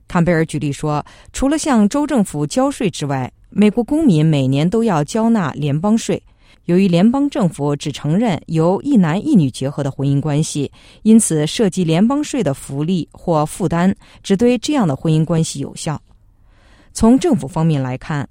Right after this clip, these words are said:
奥巴马总统对待同性婚姻的态度始终不明朗。他一方面称赞纽约州使同性婚姻合法化的努力，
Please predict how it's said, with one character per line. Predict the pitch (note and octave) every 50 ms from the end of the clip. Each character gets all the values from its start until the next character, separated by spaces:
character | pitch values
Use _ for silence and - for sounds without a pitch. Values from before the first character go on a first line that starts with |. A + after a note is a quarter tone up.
| - _
奥 | - A#3 A#3+
巴 | C4+ C4+
马 | C4 G3+ C#3 C#3+
总 | - D3+ D#3+
统 | E3+ - D3 C3+ C#3 C#3 C3 - - - _
对 | - F#3+ E3+
待 | E3 D#3+ C#3+ C#3 C#3 C#3
同 | - - - D#3 G3
性 | G#3 B3+ G3 D#3
婚 | - - F#3
姻 | F#3 F#3
的 | E3 C#3+
态 | - - - E3 C#3+
度 | C3 D3+ C#3 C#3
始 | D3 - - E3
终 | C#3+ G3 G3+ G#3+
不 | A3+ A3+
明 | C#3+ C3+ B2+ B2+ E3
朗。 | F3 B2+ - - - _ _ _ _ _ - _ -
他 | - - D4
一 | D4 C#4+
方 | A#3 D4+ D4 D4+
面 | D4+ C#4+ G#3 D#3+ D3+
称 | - - C4 C4+ C#4
赞 | C4+ C#4 A3+ F3 D#3
纽 | D3 C#3 C3 C#3
约 | D#3+ E3
州 | - G3 F#3 F#3+ F#3+
使 | F3+ - - D3+
同 | - - D#3+ G3
性 | - A3+ F3
婚 | E3 - G#3 G3+
姻 | G3+ G#3+
合 | G#3+ - - F3
法 | - - B2
化 | B2 - F3+ E3
的 | C#3+ C3+
努 | C3 B2 A#2 B2+
力， | - G3 G3 -